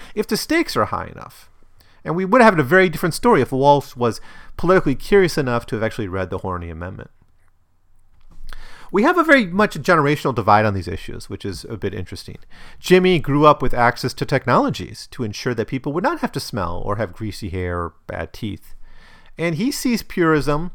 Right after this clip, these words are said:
as simply progress. From his perspective,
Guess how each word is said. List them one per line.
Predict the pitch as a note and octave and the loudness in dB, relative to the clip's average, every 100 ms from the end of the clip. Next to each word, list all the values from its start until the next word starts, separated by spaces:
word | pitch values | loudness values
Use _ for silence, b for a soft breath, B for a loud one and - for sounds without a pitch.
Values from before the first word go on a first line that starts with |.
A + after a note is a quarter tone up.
| - | -6
as | C3 | -6
simply | - C3+ - B2+ C3 C#3 - - | -4 -6 -4 -4 -4 -6 -14 -18
progress. | - A#2 E3+ C4 - - - - - - b b b b | -4 2 2 0 -8 -14 -12 -10 -10 -10 b b b b
From | C#3+ B2 | 2 4
his | G3 A#3 | 2 2
perspective, | A3 - E3 D#3+ - E3 E3 | 2 4 6 6 4 -2 -4